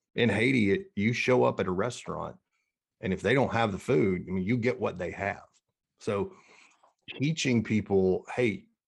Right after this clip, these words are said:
you don't like that? What's it, what's a better option for that? What's, what's a bigger option for that?" And so I'll tell you straight up, <clears throat> excuse me, another soapbox that, that I do tend to get on is critical thinking. We've gotta teach people to think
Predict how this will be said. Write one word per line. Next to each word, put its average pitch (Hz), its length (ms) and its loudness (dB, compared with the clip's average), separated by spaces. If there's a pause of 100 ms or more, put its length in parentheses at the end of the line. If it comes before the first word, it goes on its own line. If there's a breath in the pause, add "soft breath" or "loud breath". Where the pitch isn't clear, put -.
(140)
you 98 120 -4
don't 117 240 0
like 120 220 -2
that? 131 260 -4 (600)
What's 87 400 -6
it, 95 140 -6
what's 110 140 -6
a 104 40 -6
better 110 280 -2
option 110 300 -6
for 82 120 -14
that? - 200 -18
What's, 120 260 -4 (140)
what's 110 200 -6
a 101 60 -2
bigger 95 580 0
option - 320 -8
for - 80 -8
that?" - 160 -8
And 107 140 0
so 101 200 2 (360 soft breath)
I'll - 140 0
tell 143 140 4
you 98 80 2
straight 104 240 2
up, 101 260 0
<clears throat> 95 380 -4
excuse 87 360 -6
me, 82 60 -8 (760)
another 117 300 4
soapbox 95 600 -2
that, 104 200 -4
that 107 80 -2
I 107 80 0
do 110 120 0
tend 101 220 -2
to 95 40 -6
get 98 100 -2
on 95 120 -2
is 87 140 -8
critical 101 460 -2
thinking. 90 420 -10
We've 101 280 2
gotta 92 300 -2
teach - 320 -12
people 90 260 0
to 82 60 -2
think 90 380 -2